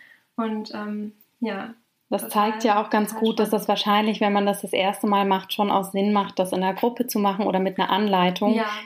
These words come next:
Speaker 2: damit man eben genau in diese Fallen nicht so rein
Speaker 1: Ja,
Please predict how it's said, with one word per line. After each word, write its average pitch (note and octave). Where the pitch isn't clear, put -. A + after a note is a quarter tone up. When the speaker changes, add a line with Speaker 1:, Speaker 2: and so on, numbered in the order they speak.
Speaker 2:
damit G3
man G3
eben F#3+
genau G3
in G3+
diese G3
Fallen F#3+
nicht A#3
so F3+
rein E3
Speaker 1:
Ja, A#3+